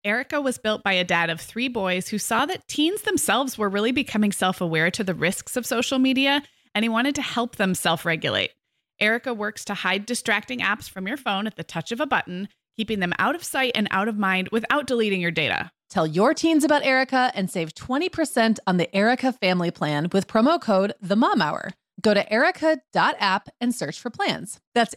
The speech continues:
Speaker 2: Erica with a K, E R I K A dot A P P, and use code The Mom Hour to save twenty percent.
Speaker 1: Megan, you know what I love about our partner, The Essential Calendar?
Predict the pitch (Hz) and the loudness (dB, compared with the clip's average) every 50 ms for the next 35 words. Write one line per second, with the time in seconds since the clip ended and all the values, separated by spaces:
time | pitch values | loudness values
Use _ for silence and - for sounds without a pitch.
0 | - 254 269 294 320 311 349 330 320 - - 269 - 262 254 - - 170 135 - | -2 0 2 2 2 4 4 2 2 2 2 -2 -2 -2 -4 -4 -4 -4 -4 -4
1 | - 175 - _ _ - 262 294 - - 190 175 - - 143 135 131 - - - | -6 -10 -14 _ _ -2 -2 0 2 2 2 2 2 2 0 -2 -2 -4 -6 -4
2 | 139 135 - - - 247 269 277 277 285 262 - - - 156 151 - _ - 208 | -4 -4 -4 -2 0 2 4 4 4 2 0 0 2 2 2 2 0 _ 0 2
3 | 226 254 285 - - - 196 196 220 - - 160 160 175 202 - - - 214 208 | 2 2 0 -2 -4 -4 -2 -2 -2 -4 -2 -2 -2 -2 -4 -4 0 2 2 4
4 | 208 240 277 302 - - 262 240 226 220 202 240 214 240 320 392 262 190 165 165 | 4 4 4 2 2 2 4 4 4 4 2 2 2 4 2 4 4 4 2 2
5 | 160 165 175 - 190 170 - 175 151 143 - - - 160 160 175 180 - 196 - | 2 0 -2 -2 -4 -4 -2 -2 -4 -4 -4 -6 -4 -2 -2 -2 -2 -2 -4 -2
6 | - - - - - - _ _ _ _ _ - 202 202 190 170 175 170 175 175 | -2 -2 -2 -4 -6 -14 _ _ _ _ _ -4 -2 0 0 2 2 0 0 0
7 | - 196 214 202 196 214 233 247 254 262 254 262 277 262 226 226 196 175 170 175 | 2 4 4 4 4 4 2 0 0 0 -2 -2 -2 -4 -2 0 0 2 2 0
8 | 175 185 202 190 185 190 180 160 - 170 180 202 220 - 220 196 - 196 208 196 | 0 -2 -4 -2 0 0 0 0 0 0 0 -2 -4 -4 -4 -4 -4 -4 -6 -4
9 | 190 185 190 185 - 185 185 - 240 240 - 269 262 262 269 277 294 311 311 320 | -2 -4 -4 -2 -2 -4 -4 -4 -6 -6 -4 -4 -2 -2 0 0 0 0 0 0
10 | - | -2